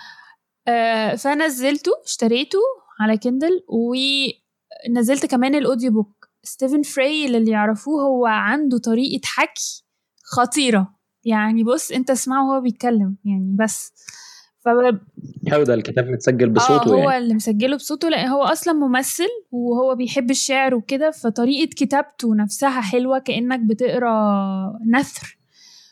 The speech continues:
Speaker 1: وطريقة إلقائه أصلًا حلوة في الطبيعي، فما بالك إنه بي-، بي-، بيلقي قصة هو بيحبها، لأن هو بيحب التراجيديا الإغريقية جدًا،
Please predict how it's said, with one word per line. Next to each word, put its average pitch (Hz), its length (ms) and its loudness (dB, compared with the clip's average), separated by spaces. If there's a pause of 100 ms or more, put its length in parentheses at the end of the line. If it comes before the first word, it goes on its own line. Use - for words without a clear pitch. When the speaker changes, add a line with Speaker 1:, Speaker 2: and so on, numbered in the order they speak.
(220)
Speaker 1:
وطريقة 233 1040 0
إلقائه 302 600 0 (180)
أصلًا 311 400 0
حلوة 247 340 0
في 196 80 -6
الطبيعي، 226 560 0 (120)
فما 220 160 2
بالك 285 300 0
إنه 247 160 0
بي-، 262 280 2
بي-، 220 520 0
بيلقي 302 840 0 (920)
قصة 311 340 0
هو 302 280 2
بيحبها، 254 560 0
لأن 240 220 0
هو 262 180 2
بيحب 247 500 -2
التراجيديا 226 880 0
الإغريقية 226 760 0
جدًا، 247 360 0